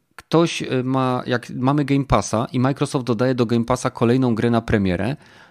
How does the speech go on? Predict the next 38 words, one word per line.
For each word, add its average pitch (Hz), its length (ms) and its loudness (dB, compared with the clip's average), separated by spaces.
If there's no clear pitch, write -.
to 127 100 2
nikt 147 220 -2
nie 156 100 2
patrzy 220 300 -2
na 135 120 2
to, 143 140 0
czy - 120 -6
to 131 100 -2
jest 117 140 0
cienka 120 380 0
gra, 110 160 2
czy - 140 -8
to 110 100 -2
nie 104 120 2
jest 95 180 -2
cienka 92 260 -2
gra, 95 180 0
tylko 160 220 -4
się 175 140 -4
cieszy, 127 320 -2
że 143 100 0
kolejna 110 380 2
gra 117 160 0
wylądowała 127 480 2
w 104 80 -6
Game 147 180 0
Passie. 196 360 -4
I 127 80 -4
jasne, 131 320 0
za 107 140 0
Game 131 180 4
Passa 123 240 2
płacą 104 400 0
ludzie, 87 300 -6
ale 113 360 0
tym, 117 220 0
to, 117 160 2
to 117 180 0